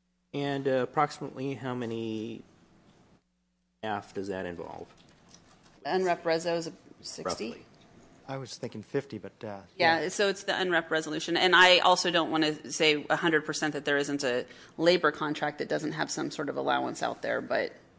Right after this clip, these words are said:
Speaker 2: uh, what I'm thinking of
Speaker 3: It
Speaker 2: mostly
Speaker 3: varies
Speaker 2: is
Speaker 3: from
Speaker 2: uniform.
Speaker 3: Right, varies from the union to union, whether they have a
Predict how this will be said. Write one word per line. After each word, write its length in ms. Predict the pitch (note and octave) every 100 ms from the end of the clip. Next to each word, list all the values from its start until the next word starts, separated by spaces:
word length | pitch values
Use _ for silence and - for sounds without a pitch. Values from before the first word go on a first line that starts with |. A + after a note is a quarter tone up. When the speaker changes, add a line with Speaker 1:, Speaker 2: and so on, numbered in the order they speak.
| - - - - -
Speaker 2:
uh, 140 | D#3+
what 160 | F3 E3+
I'm 120 | E3
thinking 220 | E3 D#3+
of 80 | D3+
Speaker 3:
It 40 | D#3+
Speaker 2:
mostly 180 | D#3
Speaker 3:
varies 180 | D3+ D#3
Speaker 2:
is 80 | D3+
Speaker 3:
from 140 | D3
Speaker 2:
uniform. 600 | D#3+ D#3+ D#3 D3+ D3 D3+ - C#3
Speaker 3:
Right, 240 | B2+ A2+ - C#3
varies 260 | C3+ C3
from 220 | - B2+ A2
the 260 | G#2+ G#2+ B2+
union 260 | A#2+ A#2+
to 60 | A2
union, 340 | G#2+ G#2+ G2+ G2+
whether 240 | A#2 G#2
they 140 | G2+ G#2
have 180 | G#2+
a 180 | G2+ F#2+